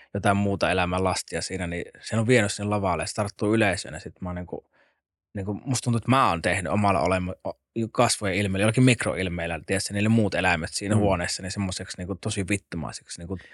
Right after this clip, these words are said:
Speaker 1: Tampereella kerran niinku äijät alkoi vaan kuoppaamaan. Mun ampuu, ihan kun ne olisi ampunut mua jokainen vuorotelle niinku ilmakiväärillä naamaa. Ja ne alkoi niinku puottaa mua. Ja sit kun mitä heikommaksi mä menin, niin sitä enemmän ne alkoi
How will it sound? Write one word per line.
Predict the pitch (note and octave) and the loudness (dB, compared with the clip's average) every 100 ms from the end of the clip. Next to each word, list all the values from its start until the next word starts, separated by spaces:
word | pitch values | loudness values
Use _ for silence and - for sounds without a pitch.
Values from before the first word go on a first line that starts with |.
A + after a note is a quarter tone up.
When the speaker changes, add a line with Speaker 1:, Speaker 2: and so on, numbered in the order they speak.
| - - - | -20 -20 0
Speaker 1:
Tampereella | C3 A#2 G#2+ G#2 | 2 4 4 2
kerran | - G#2+ F#2+ | 2 2 2
niinku | G2 G2+ | 4 4
äijät | A2+ G#2 F2+ | 4 4 0
alkoi | F#2+ G#2 | -4 0
vaan | G#2 | 0
kuoppaamaan. | G2+ G#2 - E2 D2+ F2 | 4 2 2 -6 -4 -4
Mun | G2 | -2
ampuu, | G2+ A2 G2+ G#2 | 0 0 -2 0
ihan | B2+ A2+ | 2 4
kun | |
ne | G#2+ | 2
olisi | G#2 | 0
ampunut | G#2 G2 F#2+ | 0 0 0
mua | F#2+ F#2+ | 0 0
jokainen | G#2+ G2 F2+ F#2+ | 2 2 0 0
vuorotelle | G2 E2+ F#2 F2+ - | -2 -2 -2 -2 -4
niinku | A2 F2+ F#2 | -6 -6 -4
ilmakiväärillä | F2+ G2 E2+ E2+ E2+ E2 E2+ | -2 -2 -4 -8 -8 -6 -6
naamaa. | F2 D#2 A#1+ D2 - - - - | -4 -4 -6 -12 -16 -20 -16 -2
Ja | |
ne | G2 | 0
alkoi | G2 G2 | 2 0
niinku | F#2+ F#2+ E2 - _ - _ | -2 -2 -4 -6 _ -20 _
puottaa | C3 - - C#2 | 4 4 0 -6
mua. | B1+ - - | -6 -12 -14
Ja | |
sit | - - | -14 -8
kun | G#2 | -4
mitä | G2+ | 2
heikommaksi | A#2+ A#2 G2+ G2 A2 | 2 2 0 -2 -2
mä | |
menin, | G#2 G#2 | 0 0
niin | G2 | -2
sitä | G2+ | -2
enemmän | G#2 F#2+ | -2 -2
ne | F2+ | -4
alkoi | D2 A1+ - | -4 -6 -10